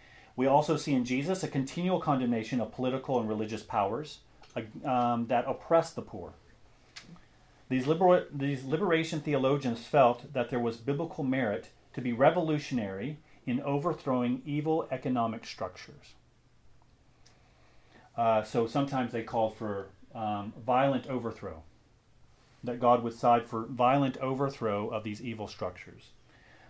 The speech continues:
Bonino, Jose, um, Mi-, Miguel Bonino, I believe that's how you say his name, he was a Protestant, and he did a famous book called Doing Theology in a Revolutionary Situation in the sixties, or maybe early seventies.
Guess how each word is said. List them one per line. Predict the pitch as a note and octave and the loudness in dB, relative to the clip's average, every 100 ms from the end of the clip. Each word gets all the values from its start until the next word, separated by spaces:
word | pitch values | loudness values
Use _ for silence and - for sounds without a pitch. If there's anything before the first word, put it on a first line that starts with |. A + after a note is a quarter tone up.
| - | 0
Bonino, | B2 C3 E3 A3+ D3 A#2 C#3 D3+ | 2 4 4 4 4 4 2 2
Jose, | E3 D#3+ C#3+ C3 | 2 2 -2 -2
um, | C#3 B2+ A#2+ C3 | -2 -2 -2 -6
Mi-, | C#3 B2+ C3+ B2+ - - | -12 -8 -6 -6 -8 -12
Miguel | C3+ A#2+ C3 C#3+ D3+ D#3 - _ _ - | -10 -6 0 2 0 -2 -8 _ _ -12
Bonino, | A#2 A#2+ C#3+ D#3+ F3+ B2 | -4 -2 -2 -2 -6 -12
I | |
believe | A2+ B2 | -8 -6
that's | A#2 - | -6 -8
how | |
you | A2 | -10
say | A#2 A2+ | -8 -8
his | |
name, | A#2 D3+ - - - - | -6 -8 -10 -20 -20 -12
he | - | -2
was | D3+ | 0
a | C#3 | 0
Protestant, | - D#3 D#3+ E3+ - G#2+ | -2 4 4 4 -4 -8
and | A2 A#2+ | -6 -6
he | |
did | A#2+ B2 | -4 -4
a | |
famous | - C#3 D3+ | -2 -2 -2
book | - B2+ | -4 -6
called | - A#2 G#2+ | -2 -2 0
Doing | B2 D3 E3+ | -2 -2 -2
Theology | D#3+ C#3 B2 A#2+ A#2+ B2+ | -2 2 4 2 -2 -6
in | A2+ | -6
a | |
Revolutionary | G2+ A2 A#2+ A#2 A#2 A#2 A2 G#2 | -2 0 0 -2 -4 -4 -6 -6
Situation | G2 - - F#2+ F2 - - - - - - - | -8 -14 -12 -12 -12 -14 -18 -20 -20 -20 -20 -12
in | - G2+ | -6 -6
the | F#2+ | -6
sixties, | - - - F2 - - _ - _ - - - - - | -6 -8 -8 -18 -20 -20 _ -20 _ -20 -20 -20 -20 -18
or | G#2+ | -8
maybe | A2 A2 | -6 -6
early | G#2+ G2+ | -6 -8
seventies. | G2 G2 F#2+ F#2 F2+ | -6 -8 -8 -10 -14